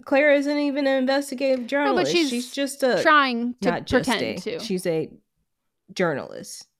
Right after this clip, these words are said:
Speaker 1: I should say, but she's not an investigative journalist.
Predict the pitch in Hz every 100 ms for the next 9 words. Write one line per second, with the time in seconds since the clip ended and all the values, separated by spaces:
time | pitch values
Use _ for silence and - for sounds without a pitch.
0 | 147 156 165 - - - 160 - 190 170
1 | 156 156 147 135 139 - 139 123 131 143
2 | 143 131 120 131